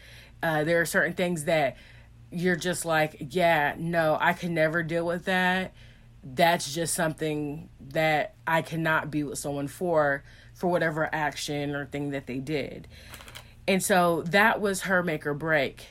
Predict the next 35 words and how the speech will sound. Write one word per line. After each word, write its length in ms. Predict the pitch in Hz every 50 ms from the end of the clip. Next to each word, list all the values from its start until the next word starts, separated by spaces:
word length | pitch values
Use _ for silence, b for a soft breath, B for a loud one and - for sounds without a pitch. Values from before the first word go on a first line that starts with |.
| - - -
when 140 | - 151 156
she 120 | - -
saw 220 | 160 - - 147 139
that 180 | 143 117 143
side 300 | - - 202 190 196 180
of 120 | 165 - -
him. 340 | 156 123 - - - - - - - - - - B B B B B B B B B B B - -
Um, 680 | - 180 180 175 170 165 156 151 147 135 127 123 170 170 - - - - - - - - - - - - - -
which 260 | - 214 285 320 - 320
is 140 | 320 269
understandable 880 | 277 269 269 277 302 262 - - 214 208 202 196 185 165 190 196 202 208
because, 500 | 190 185 185 196 196 180 175 165 - B B B B B B B B B - - - - - -
you 200 | 208 196 196 196
know, 460 | 196 185 185 190 196 202 190 - -
some 220 | 185 - 214 202 196
people 260 | 220 220 165 185 180
will 80 | 180
see 200 | 175 - 190 185
that 200 | 165 175 170 -
as 140 | 143 165 147
a 40 | 165
red 240 | 151 165 160 160 147
flag, 380 | - - 170 170 160 156 147
you 100 | 147 160
being 200 | 151 160 156 156
that 180 | 156 151 139 -
angry 240 | 151 156 147 147 151
that 200 | 143 143 143 -
you're 100 | 151 147
gonna 160 | 147 143 139
beat 200 | 139 147 139 -
someone 200 | - 151 143 139
half 240 | 139 139 127 127 -
to 80 | -
death, 360 | 127 127 - - - - -